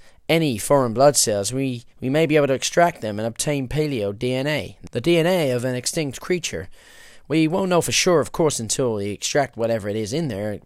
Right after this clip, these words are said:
replicate it, and test it. That is what we have been doing for the last five years now.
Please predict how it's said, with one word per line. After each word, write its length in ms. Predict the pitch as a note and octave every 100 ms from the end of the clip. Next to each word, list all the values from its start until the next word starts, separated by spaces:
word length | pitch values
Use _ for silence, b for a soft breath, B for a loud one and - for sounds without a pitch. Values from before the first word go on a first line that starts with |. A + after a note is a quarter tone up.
| -
replicate 540 | - D3+ C3+ A#2 G#2+ G2+
it, 120 | G#2+
and 240 | A2 G2
test 320 | - E3 D#3 F#2+
it. 200 | F#2+ - b b b b
That 180 | C#3 C#3
is 440 | A#2 G2 - - b b b b
what 200 | - B2
we 200 | - G#2
have 220 | F#2 A2 G2
been 160 | G2+
doing 220 | A#2+ A#2+
for 120 | G2 G2
the 80 |
last 300 | F#2+ G2+ -
five 240 | - A2 G#2+
years 280 | D#3 F#3 A2+
now. 260 | G2+ F#2+